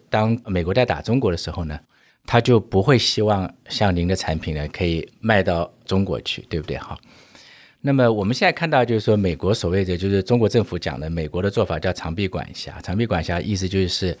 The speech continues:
他把只要，好，有用到美国的软体跟美国的技术，好，这种硬体设备呢，他可以说因为你用到的是我的科技，尽管你不是我的美国公司，你不可以卖给中国。那这样的话就会影响到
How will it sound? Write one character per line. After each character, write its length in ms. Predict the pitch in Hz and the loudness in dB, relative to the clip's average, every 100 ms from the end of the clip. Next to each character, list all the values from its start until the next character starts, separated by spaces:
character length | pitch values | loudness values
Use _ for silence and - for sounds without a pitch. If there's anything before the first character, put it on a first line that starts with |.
| - - - - _ - | -12 -20 -20 -20 _ -16
他 460 | - 139 135 139 - _ _ - | -2 2 2 2 -2 _ _ -2
把 200 | 170 - _ - | -2 -4 _ -10
只 200 | - 85 | -6 2
要， 300 | 113 113 101 - - | 6 6 4 -4 -16
好， 240 | - 85 | -10 -8
有 160 | 82 90 | -6 -2
用 180 | 117 120 | 0 2
到 140 | 113 | 0
美 180 | 90 80 | 0 -4
国 140 | 82 | -4
的 80 | 95 | -4
软 200 | 82 87 | -4 -6
体 360 | 107 76 55 _ - | -6 -10 -16 _ -6
跟 160 | 98 | -4
美 140 | 95 78 | -4 -6
国 120 | 82 | -8
的 80 | 87 | -8
技 240 | - 107 | -8 -8
术， 300 | 95 101 - - | -6 -8 -8 -10
好， 200 | 82 80 | -10 -8
这 140 | 110 | -4
种 100 | 92 | -4
硬 160 | 90 107 | -2 -4
体 160 | - | -6
设 220 | - 98 | -6 -4
备 180 | 87 90 | -4 -6
呢， 200 | 78 76 - - - _ - | -6 -12 -18 -20 -20 _ -4
他 160 | 107 | -2
可 140 | 101 113 | 0 -2
以 140 | 90 | -2
说 260 | - 95 95 | -2 0 0
因 80 | |
为 80 | 110 | 0
你 120 | 87 | -2
用 140 | 85 107 | -2 -2
到 140 | 95 | -2
的 60 | 87 | -4
是 100 | - | -6
我 100 | 76 | -10
的 120 | 71 | -12
科 260 | - 85 80 | -12 -10 -10
技， 240 | - 78 _ _ | -12 -16 _ _
尽 140 | - 107 | -4 0
管 120 | 113 | 0
你 80 | 82 | -2
不 120 | 82 | -4
是 100 | 92 | -2
我 80 | 87 | -2
的 80 | 80 | -4
美 140 | 65 | -6
国 120 | - | -8
公 220 | 69 80 | -8 -6
司， 100 | 85 | -6
你 80 | 78 | -8
不 160 | 65 110 | -4 -4
可 120 | 90 | -4
以 40 | |
卖 200 | 78 80 | -6 -8
给 100 | 67 | -10
中 260 | - 67 71 | -12 -14 -14
国。 120 | - - _ _ _ _ _ _ - | -16 -20 _ _ _ _ _ _ -2
那 140 | 147 | 0
这 100 | 156 | 4
样 80 | 165 | 2
的 60 | 123 | 4
话 160 | 127 | 2
就 140 | 113 117 | 2 0
会 100 | 95 | -2
影 100 | 110 | -2
响 220 | 107 71 | -4 -4
到 340 | 92 87 80 | -4 -4 -6